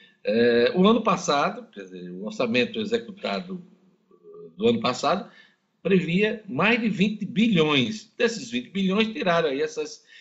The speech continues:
esses três bilhões pra esse grupo aí de aliados do governo. E, como você bem já falou,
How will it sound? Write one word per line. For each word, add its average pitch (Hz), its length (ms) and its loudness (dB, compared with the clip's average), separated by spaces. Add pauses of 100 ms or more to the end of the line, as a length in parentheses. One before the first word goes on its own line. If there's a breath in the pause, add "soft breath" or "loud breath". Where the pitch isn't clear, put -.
(120 loud breath)
esses 170 400 -2
três 185 320 6
bilhões 147 720 -4 (360)
pra 127 220 -2
esse 147 220 -6
grupo 135 480 -2
aí 120 140 2
de 123 120 -2
aliados 123 800 2 (320 soft breath)
do 123 300 2
governo. 113 580 4 (200)
E, 156 220 2
como 160 220 0
você 123 320 4
bem 104 440 2
já 95 560 -4
falou, 139 500 4